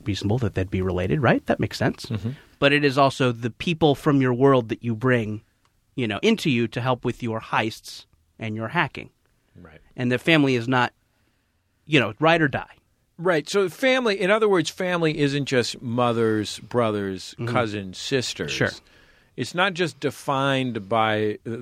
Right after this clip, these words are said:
Speaker 2: the <coughs> relationship on a family tree. It's, it's more specifically defined by what vehicular skill you possess.
Speaker 1: Right.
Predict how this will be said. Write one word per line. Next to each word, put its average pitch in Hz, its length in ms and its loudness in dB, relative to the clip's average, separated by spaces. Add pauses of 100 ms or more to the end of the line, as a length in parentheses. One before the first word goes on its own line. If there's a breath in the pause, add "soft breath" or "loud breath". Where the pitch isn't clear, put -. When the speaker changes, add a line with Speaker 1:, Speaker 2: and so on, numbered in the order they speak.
(180)
Speaker 2:
the 107 440 -2
<coughs> - 20 -14
relationship 120 720 0
on 101 120 -4
a 98 40 -4
family 107 380 -4
tree. 180 340 0
It's, - 240 -4 (640 loud breath)
it's 147 180 0
more 185 220 6
specifically 175 800 2 (500)
defined 123 760 2
by 117 180 2 (240)
what 131 560 -2
vehicular 131 800 0
skill 127 760 0
you 90 200 -12
possess. 90 500 -12
Speaker 1:
Right. 156 360 0